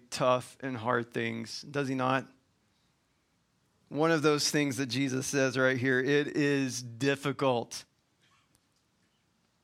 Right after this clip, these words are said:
to get into the kingdom of God." Isn't that interesting? I've never really, 'cause I was just kind of thinking on that 'cause I knew this was my text this week, and I was just kind of just,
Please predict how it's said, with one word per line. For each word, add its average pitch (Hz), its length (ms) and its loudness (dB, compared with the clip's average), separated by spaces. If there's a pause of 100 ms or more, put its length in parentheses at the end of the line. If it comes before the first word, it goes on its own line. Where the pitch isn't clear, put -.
(260)
to - 160 -6
get 127 240 -2
into 123 300 -6
the 117 120 -4
kingdom 113 420 -8
of 107 120 -12
God." 107 380 0 (1300)
Isn't 151 200 -2
that 156 120 4
interesting? 170 560 -2 (1800)
I've 139 60 -2
never 202 160 6
really, 196 180 6
'cause 170 220 0
I 165 100 4
was 156 80 4
just 165 160 -2
kind 185 160 2
of 131 80 -2
thinking 202 460 -2
on 165 100 2
that 139 340 4 (480)
'cause 143 140 -2
I 151 60 2
knew 151 120 2
this 156 240 0
was 151 140 -2
my 139 140 2
text 139 280 0
this 143 200 -2
week, 139 180 0
and 139 60 -2
I 135 60 0
was 127 60 -2
just 131 120 -4
kind 139 200 -2
of 123 120 -2
just, 120 240 -8